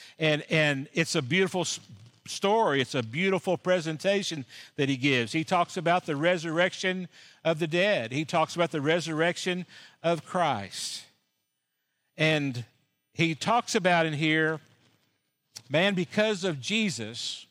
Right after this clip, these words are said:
because of the good news, because Jesus is alive,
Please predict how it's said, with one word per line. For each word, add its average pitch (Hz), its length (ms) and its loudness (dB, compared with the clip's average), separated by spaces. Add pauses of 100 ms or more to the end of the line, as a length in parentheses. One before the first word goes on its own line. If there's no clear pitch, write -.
(520)
because 202 440 2
of 190 100 2
the 175 80 0
good 165 300 0
news, 139 600 -2 (320)
because 170 680 0 (120)
Jesus 214 720 -2
is 196 200 -2
alive, 135 800 -4